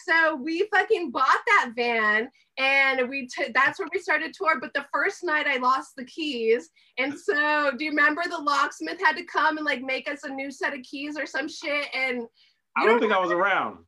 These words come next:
Speaker 2: I
Speaker 1: Yes,
Speaker 2: wasn't
Speaker 1: you
Speaker 2: there.
Speaker 1: were. You're in the picture. It was me, you, and Lucas. And remember, we had to drive all night to get to our first
Speaker 2: Oh.
Speaker 1: gig, which
Speaker 2: And
Speaker 1: was
Speaker 2: we had the
Speaker 1: like
Speaker 2: Air-, we had the Airbnb over at, um, off, off Riverside. That's what it was.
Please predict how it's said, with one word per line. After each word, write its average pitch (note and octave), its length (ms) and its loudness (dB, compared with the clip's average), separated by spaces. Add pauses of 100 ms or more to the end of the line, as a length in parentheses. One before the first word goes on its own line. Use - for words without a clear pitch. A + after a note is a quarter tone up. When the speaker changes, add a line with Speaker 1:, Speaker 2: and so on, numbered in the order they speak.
(300)
Speaker 2:
I - 80 2
Speaker 1:
Yes, G#3+ 140 6
Speaker 2:
wasn't E3+ 160 -4
Speaker 1:
you G3 100 2
Speaker 2:
there. F3+ 120 4
Speaker 1:
were. D#5 100 4 (280)
You're F#4+ 200 4
in G#4 260 2
the G#4 180 2
picture. G#4+ 600 2
It D4 60 0
was E4+ 160 -6
me, F#4 460 2
you, F#4+ 360 2
and D4+ 120 -2
Lucas. E4+ 420 -2
And D4+ 80 0
remember, E4+ 260 0 (100)
we F#4 80 -2
had E4+ 140 4
to - 80 -8
drive E4 320 2
all E4 320 8
night D4+ 360 0
to B3 120 -8
get D4+ 220 0 (180)
to D4+ 240 -6
our B3+ 120 2 (140)
first G#3 160 4
Speaker 2:
Oh. F#3+ 200 -2
Speaker 1:
gig, C#4 180 2 (580)
which C#4 240 -8
Speaker 2:
And D#3 80 0
Speaker 1:
was E3+ 40 2
Speaker 2:
we F3 60 2
had G3 120 2
the E3+ 60 0
Speaker 1:
like F#3 60 2
Speaker 2:
Air-, G3 280 0
we G3+ 160 0
had F#3+ 140 2
the F3+ 60 0
Airbnb F#3+ 680 0
over F3 240 2
at, E3 160 2
um, C3+ 520 -2
off, D#3 120 -8 (100)
off E3+ 140 -2
Riverside. D3+ 580 -2
That's C#3+ 140 -12
what C3+ 80 -6
it A2+ 60 -4
was. A2+ 220 -8